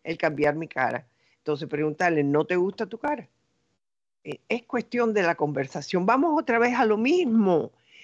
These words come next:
Sí, todo esto está, estamos en una, en unos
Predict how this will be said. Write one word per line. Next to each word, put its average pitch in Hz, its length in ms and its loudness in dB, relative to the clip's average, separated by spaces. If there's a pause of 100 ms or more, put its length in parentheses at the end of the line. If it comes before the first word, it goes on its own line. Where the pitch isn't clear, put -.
(140)
Sí, 277 240 0
todo 254 340 4
esto 294 180 -4
está, 262 320 -2
estamos 247 460 -2
en 240 140 -2
una, 240 360 -4 (340)
en 190 180 2
unos 247 200 2